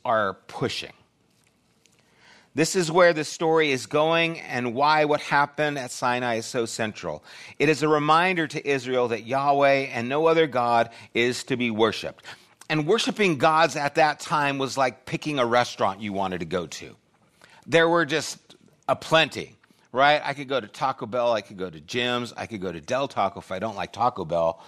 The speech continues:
I could go to In-N-Out if I don't like Jim's. There's also Burger King. I don't go there. But all these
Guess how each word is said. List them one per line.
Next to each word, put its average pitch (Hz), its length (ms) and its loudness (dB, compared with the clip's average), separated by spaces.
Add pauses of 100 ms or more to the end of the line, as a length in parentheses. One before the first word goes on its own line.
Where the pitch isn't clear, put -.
(320)
I 101 40 -6
could 98 120 -8
go 95 120 0
to 95 220 -6
In-N-Out 120 380 0
if 92 100 -10
I 92 80 -2
don't 98 200 -4
like 85 200 -4
Jim's. 123 540 -2 (340)
There's 117 240 -8
also 123 560 0 (320)
Burger 110 300 -2
King. 85 380 -10 (680)
I 117 120 -2
don't 117 120 -4
go 117 160 0
there. 107 340 6 (160)
But 143 460 4 (1040)
all 220 360 4
these 196 280 -2